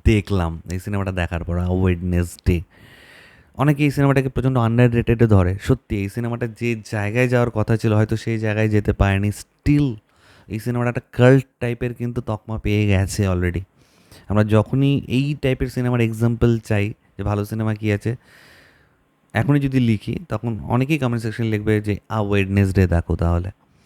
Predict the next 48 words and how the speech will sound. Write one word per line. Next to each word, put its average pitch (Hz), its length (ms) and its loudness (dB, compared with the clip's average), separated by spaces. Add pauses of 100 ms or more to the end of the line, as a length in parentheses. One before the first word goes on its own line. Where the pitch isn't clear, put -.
(880)
তো 95 280 0
তোমাদেরও 123 400 2
I 135 120 2
think 135 160 -8
এই 131 120 -2
সিনেমাটা 123 460 2
অনেকের 113 320 2
ভালো 104 180 2
লাগে 104 160 4
যারা 101 200 2
দেখেছো। 98 580 -2
আর - 120 -8
যারা 135 200 0
দেখেছে 180 300 0
আমি 175 180 -2 (280)
জানি 123 280 2
যে 98 100 0
তাদের 117 240 0 (460)
প্রত্যেকেরই 151 520 2
ভালো 104 200 4
লেগেছে 92 320 2
এই 87 60 0
সিনেমাটা। 87 460 -6
যারা 104 220 -2
দেখোনি 117 480 -2
তারা 117 180 -2
বলবো 120 260 -2
যে 120 80 -2
এই 117 60 0
সিনেমাটা 120 420 -2 (360)
প্লিজ 117 220 0
একবার 127 520 0
অন্তত 113 380 -2
দেখো 98 320 0
লাইফে। 90 380 -4 (560)
একবার 113 400 -2
যখনই 127 320 -2
সময় 113 300 -2
পাও 117 260 -2
দু 110 160 0
ঘন্টা 110 280 2
হাতে 104 200 -4
সময় 104 300 -2
নিয়ে 104 180 -2
এই 95 60 -4
সিনেমাটা 98 320 -4
দেখতে 95 420 0
বসো, 95 340 0